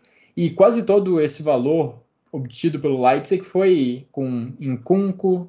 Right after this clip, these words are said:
Szoboszlai, Gvardiol, que são peças centrais da equipe comandada pelo Marco Rose. Esses qua-, esses três jogadores do Leipzig, ex-,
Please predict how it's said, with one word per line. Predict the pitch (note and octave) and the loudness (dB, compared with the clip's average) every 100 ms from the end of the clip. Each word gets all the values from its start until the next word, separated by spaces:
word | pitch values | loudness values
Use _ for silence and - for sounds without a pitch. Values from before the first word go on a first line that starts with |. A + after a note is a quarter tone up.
| _ | _
Szoboszlai, | - C#3+ A#2+ A2+ C#3 D3+ D#3+ D#3+ D#3+ D#3 | -4 -2 -2 -4 0 2 4 4 2 -4
Gvardiol, | C#3+ C3 C3+ C3 B2 B2 D3 F3 F3 - _ _ _ _ | -8 0 2 2 0 2 4 2 0 -8 _ _ _ _
que | - | -4
são | F#3 F#3+ G3+ F#3 F3 - | 0 0 0 -4 -8 0
peças | F3 F3 A3+ G#3+ - - F3+ | 0 2 0 0 -4 -14 -14
centrais | - G#3+ A#3+ F3+ F3 F#3+ C#3+ - - E3 | -4 0 0 2 4 2 0 -4 -12 -14
da | E3 D3+ | -6 -2
equipe | D3 C3 - C#3+ C#3+ D3+ C3+ | 0 -2 -4 -6 -4 -6 -4
comandada | D#3 C#3+ C#3 C3+ C#3+ | -4 -2 0 2 0
pelo | - C3+ C#3 C3+ | -2 0 2 2
Marco | C3+ B2+ - C3 | 0 -2 -2 0
Rose. | C3 C3 A2 A#2 A2+ - | 2 2 0 -4 -10 -14
Esses | - - - | -20 -20 -4
qua-, | - C#3+ - | 2 2 0
esses | C#3+ - - | -8 -12 -4
três | C#3 D#3+ | 0 0
jogadores | D3+ D3 B2+ C3+ C#3 B2+ | 2 2 2 2 2 0
do | C3 B2 | 0 2
Leipzig, | C3 C3+ - C#3+ - | 2 0 -6 -10 -6
ex-, | F#3+ D#3 - | -6 -6 -12